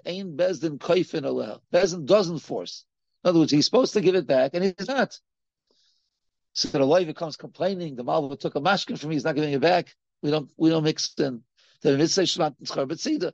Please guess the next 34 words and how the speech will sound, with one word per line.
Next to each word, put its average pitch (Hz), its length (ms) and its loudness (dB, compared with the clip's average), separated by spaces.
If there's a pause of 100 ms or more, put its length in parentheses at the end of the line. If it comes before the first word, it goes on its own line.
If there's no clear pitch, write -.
<laughs> - 180 -14 (580)
The - 80 -10
same 147 240 -2
thing. 269 340 0 (600)
Okay. - 420 -2 (220)
V'chen 185 340 2
kosed 180 440 0
b'mechaynes 156 800 -6 (120)
semen 143 280 -10
peches. 123 360 -8
Okay. - 320 -4 (600)
So - 200 -12
I 104 60 0
have 110 320 -2
a 120 80 -2
problem. 151 500 0 (380)
If, - 300 -2
if 151 120 -2
the 139 140 2
Raj 151 360 4
would 131 140 -2
hold 135 160 0
like 139 160 -2
the 147 80 -8
Ramban, 139 440 -6
he's 123 220 -6
here, 202 220 -2
like, 139 240 -6
Ketiretz 143 560 -8
Deri, 139 720 -2 (560)
heichi 156 440 0
kosed 147 420 -4
hashavas 139 440 -4
avayt 139 280 -6